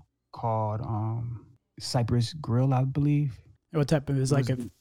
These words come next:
Speaker 2: were you a busboy, waiter? What were you, what were you, what were you there?
Speaker 1: So, I wasn't a busboy. You know, I'm more of a, I'm smooth, man. So I was a waiter.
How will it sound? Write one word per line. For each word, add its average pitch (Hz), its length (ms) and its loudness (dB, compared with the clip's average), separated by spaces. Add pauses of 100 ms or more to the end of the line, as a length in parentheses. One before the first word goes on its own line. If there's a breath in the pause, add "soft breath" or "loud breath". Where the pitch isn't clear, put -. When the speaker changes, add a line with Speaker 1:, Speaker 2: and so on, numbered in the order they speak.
(140)
Speaker 2:
were 147 80 0
you 127 240 2
a 123 60 -4
busboy, 165 560 4
waiter? 175 520 2
What 135 200 -2
were 135 160 -2
you, 127 100 -6 (120)
what 139 120 -2
were 131 80 -4
you, 135 100 -6 (180)
what 143 200 -10
were 139 80 -4
you 131 160 0
there? 135 160 0
Speaker 1:
So, 127 400 2 (240)
I - 100 -20
wasn't 127 320 0
a 135 60 2
busboy. 110 480 -2
You 123 100 2
know, 131 120 4
I'm 135 100 2
more 127 140 2
of 107 80 -2
a, 107 140 -2
I'm 120 180 2
smooth, 113 500 0
man. 110 160 2
So 113 160 -4
I 127 80 2
was 120 160 2
a 104 80 0
waiter. 113 340 0